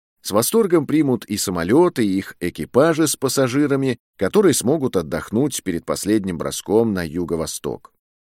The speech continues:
Хогарт внимательно изучил карту, справился о состоянии дорог, потом переговорил с Фридке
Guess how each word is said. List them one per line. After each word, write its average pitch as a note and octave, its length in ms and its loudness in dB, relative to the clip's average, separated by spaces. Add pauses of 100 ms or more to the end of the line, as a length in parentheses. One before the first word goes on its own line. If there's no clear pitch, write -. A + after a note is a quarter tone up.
(120)
Хогарт G3 360 2
внимательно D#3 640 2
изучил G#2 600 -2
карту, G#2+ 560 -2 (240)
справился A#2+ 680 2
о F#2+ 40 0
состоянии G2 640 0
дорог, D#2+ 600 -2 (200)
потом A3+ 320 -2
переговорил A2+ 520 2
с - 80 -8
Фридке F2+ 540 -6